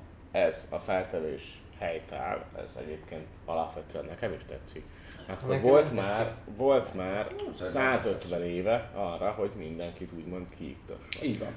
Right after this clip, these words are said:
Speaker 1: Tehát az elmúlt százötven évben csak olyan emberek léptek vagy mentek főpapi titulusba,
Speaker 3: Hm.
Speaker 1: akik ugyanúgy nem tudnak erről a száz éves, meg, ö,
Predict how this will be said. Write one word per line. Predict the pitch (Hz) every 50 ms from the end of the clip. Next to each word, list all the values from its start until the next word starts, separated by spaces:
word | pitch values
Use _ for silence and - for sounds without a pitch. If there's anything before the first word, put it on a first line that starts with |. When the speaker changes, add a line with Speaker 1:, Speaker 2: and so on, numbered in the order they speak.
| - - -
Speaker 1:
Tehát | 110 101 98 110 117 131 135 135 - - - - - - - - - - - - - - - - - - - - - - -
az | 92 92
elmúlt | 113 113 107 101 92 85 82 69 67
százötven | - - - 92 85 82 82 82 - - - - 53
évben | 57 60 67 85 92 87 98 107 110 107 -
csak | - - 147 151 151 -
olyan | - 117 95 80 76 69 62 62 58 -
emberek | - 90 82 82 87 78 65 76 76 - - -
léptek | - 85 90 90 87 90 - - - - 82 73 - -
vagy | - 76 78 76
mentek | 78 90 87 82 87 87 82 73 78 - - - - - - - -
főpapi | - 98 92 87 - 78 78 - 82
titulusba, | 78 78 78 78 - 98 110 123 143 139 143 151 151
Speaker 3:
Hm. | 147 - - - - - 101 101 - - - - - - - - -
Speaker 1:
akik | - - - - - -
ugyanúgy | 190 247 240 302 220 151 123 104
nem | 101 98 90 87 92
tudnak | - 101 95 98 87 80 -
erről | 98 90 87 85 82 85 85 80
a | 76
száz | - - 95 87 87 87 87 87 90
éves, | 85 87 87 87 87 87 87 - - 90 87
meg, | 85 82 82 82 82 82 82 80 80 85
ö, | 82 80 78 78 80 80 80 80